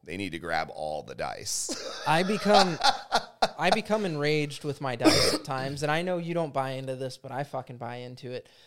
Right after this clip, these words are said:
Speaker 2: When,
Speaker 1: Yeah,
Speaker 2: when dice need,
Speaker 1: superstitious
Speaker 2: when they need to be
Speaker 1: nonsense.
Speaker 2: shamed, I shame them, and I shame
Speaker 1: Ah,
Speaker 2: them adequately.
Speaker 1: superstitious
Speaker 2: And
Speaker 1: nonsense.
Speaker 2: I
Speaker 1: You
Speaker 2: let
Speaker 1: can't roll good all the time. It's, it's probability, people.
Speaker 2: I let
Speaker 1: You
Speaker 2: those
Speaker 1: can't
Speaker 2: fucks
Speaker 1: do good every time.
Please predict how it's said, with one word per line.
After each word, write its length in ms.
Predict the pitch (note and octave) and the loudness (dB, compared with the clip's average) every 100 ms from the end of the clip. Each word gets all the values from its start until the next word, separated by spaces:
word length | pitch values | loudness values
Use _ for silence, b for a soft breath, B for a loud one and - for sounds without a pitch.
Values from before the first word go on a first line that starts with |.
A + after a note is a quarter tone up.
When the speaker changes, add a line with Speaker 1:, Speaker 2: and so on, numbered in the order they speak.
| b | b
Speaker 2:
When, 360 | - E3 D#3+ D#3 | -6 -4 -2 -6
Speaker 1:
Yeah, 480 | F3 D#3+ C#3+ C3+ B2+ | -8 -4 0 0 2
Speaker 2:
when 160 | G3+ F#3 | 2 4
dice 380 | F#3 G#3+ G#3+ | 4 6 4
need, 80 | A3 | 2
Speaker 1:
superstitious 420 | G#3+ - A2 - | 2 0 -4 -4
Speaker 2:
when 220 | G3+ A3+ G#3+ | 0 2 4
they 120 | A3+ | 4
need 220 | B3+ A#3 | 2 0
to 60 | A3 | 0
be 100 | G#3 | 0
Speaker 1:
nonsense. 100 | F3 | 0
Speaker 2:
shamed, 500 | - D3+ D3+ F#3 D#3+ | 0 0 0 -2 -4
I 100 | B2+ | -4
shame 440 | - D#3 D3 F3 | -4 -4 -6 -6
them, 160 | F3+ F#3+ | -6 -6
and 80 | C#3+ | -6
I 80 | C3+ | -4
shame 80 | G2+ | 0
Speaker 1:
Ah, 360 | A2+ A#2 A2+ | 2 2 2
Speaker 2:
them 120 | D3 | 0
adequately. 400 | D3 D#3+ D#3+ D3+ | 0 -2 0 0
Speaker 1:
superstitious 540 | F3 E3+ F3 E3+ A#2 - | 0 0 0 0 -4 -6
Speaker 2:
And 80 | F#2 | -2
Speaker 1:
nonsense. 360 | G#2+ A2+ F#3 | 0 0 0
Speaker 2:
I 220 | G#2+ A2+ | 0 2
Speaker 1:
You 140 | C#4 A#3 | 2 4
Speaker 2:
let 80 | A#3 | 6
Speaker 1:
can't 180 | C#4+ A#3+ | 6 6
roll 220 | A3 A#3 | 6 6
good 280 | F#3+ G3 G#3 | 6 4 4
all 160 | G3 G3+ | 6 4
the 80 | |
time. 320 | G3 A#3 B3 D3 | 0 0 2 0
It's, 220 | D#3 D3+ C3+ | -4 -8 -14
it's 160 | F#3 | -16
probability, 800 | - A3+ B3 B3+ G3 A#3+ B3 E3 | -8 -2 -2 -2 -4 -4 -4 -6
people. 480 | B2+ C#3 F3 F#3+ - | -6 -6 -6 -10 -8
Speaker 2:
I 120 | - A3+ | -4 0
let 180 | G#3 | 4
Speaker 1:
You 60 | G3+ | 6
Speaker 2:
those 120 | G3 | 6
Speaker 1:
can't 280 | A3+ A#3 A#3 | 6 6 4
Speaker 2:
fucks 240 | F3+ A3 | 4 2
Speaker 1:
do 80 | F#3+ | 4
good 120 | G#3+ G#3+ | 6 6
every 220 | G#3+ G#3+ | 4 2
time. 380 | A#3 G#3+ D3 | -2 0 0